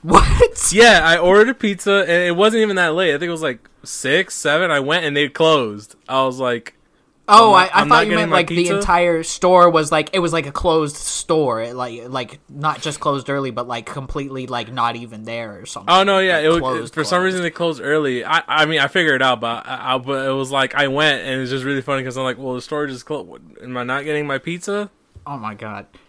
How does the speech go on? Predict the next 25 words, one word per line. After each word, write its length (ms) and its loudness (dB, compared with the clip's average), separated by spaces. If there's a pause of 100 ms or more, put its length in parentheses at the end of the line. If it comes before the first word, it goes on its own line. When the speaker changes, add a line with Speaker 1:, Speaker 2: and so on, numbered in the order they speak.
(140)
Speaker 1:
You 160 -2
know 180 4
how 160 2
you 160 -4
hear 200 0
about 260 0
sometimes 360 -6
people 260 -6
order, 260 -4
like, 340 -4 (320)
a 180 -6
hamburger 640 -4
with, 320 -8
like, 240 -8
some 480 -4
kind 240 -8
of 100 -8
condiment 600 -6
or, 200 -6
uh, 300 -4
like, 220 -8
cheese 440 -10
off 280 -6
of 100 -12
it, 180 -4